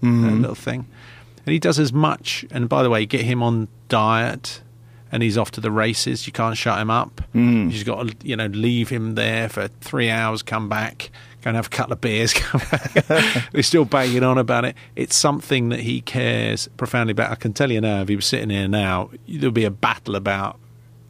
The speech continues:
Speaker 2: you, you couldn't, who was gonna say what to who, because you'd talk over one another.
Speaker 1: <laughs>
Speaker 2: Um, you should get him in here, though.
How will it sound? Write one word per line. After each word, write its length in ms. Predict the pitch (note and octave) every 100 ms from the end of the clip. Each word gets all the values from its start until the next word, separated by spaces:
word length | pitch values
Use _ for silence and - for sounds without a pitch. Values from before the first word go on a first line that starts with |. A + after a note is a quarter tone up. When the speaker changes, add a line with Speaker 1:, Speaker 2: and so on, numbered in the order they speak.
| - - - -
Speaker 2:
you, 200 | G3 D3 - - -
you 140 | D3+
couldn't, 460 | - D#3 A#2 A#2 - -
who 200 | C#3+ E3
was 140 | D3
gonna 280 | - C3 A#2+
say 320 | - C3 A#2+
what 380 | A2 A2+ A#2 -
to 120 | - A#2
who, 180 | C3
because 280 | A#2 - A#2+
you'd 160 | A#2+ A2+
talk 240 | C3+ A#2+
over 260 | C3+ C3+ A#2+
one 240 | G#2 F#2+
another. 360 | F2 E2+ E2 E2+
Speaker 1:
<laughs> 400 | - - - - - - - - -
Speaker 2:
Um, 520 | - B2 B2+ B2 B2+ -
you 120 | E3
should 180 | - E3+
get 100 | F3+
him 80 | F3+
in 100 | D#3+
here, 140 | A#2
though. 180 | F#2+